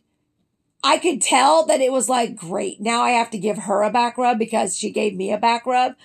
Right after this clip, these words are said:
And he was Mister I love giving back rubs. So if you're dating him and he loves giving back rubs, that's not really true. Like every other man, he says that because he knows you want the back rub.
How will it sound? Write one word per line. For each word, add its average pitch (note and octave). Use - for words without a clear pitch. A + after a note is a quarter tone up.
And C#4
he F#4
was C#4+
Mister C4
I C4
love B3+
giving C4+
back A#3
rubs. A3+
So D4
if A#3+
you're C4+
dating D#4+
him B3+
and A#3
he A#3+
loves B3+
giving A#3
back B3
rubs, G3+
that's G#3
not A#3+
really G#3
true. G#3+
Like A3
every G#3+
other G#3
man, A3
he -
says C4+
that A#3+
because A3
he G3+
knows G#3+
you G3
want G#3+
the G#3
back G3
rub. F#3